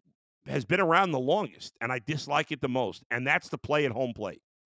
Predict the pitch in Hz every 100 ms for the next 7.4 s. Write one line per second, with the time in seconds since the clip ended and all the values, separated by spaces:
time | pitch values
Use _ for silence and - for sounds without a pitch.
0 | _ _ _ _ _ _ _ _ 113 117
1 | - 147 139 135 131 131 120 123 120 120
2 | 120 120 120 117 110 107 95 _ _ 120
3 | 131 151 - 139 139 127 123 131 123 117
4 | 117 117 127 127 117 107 113 113 110 107
5 | 101 101 101 101 98 _ _ _ _ _
6 | _ _ - 165 - 147 160 214 240 -
7 | 185 160 95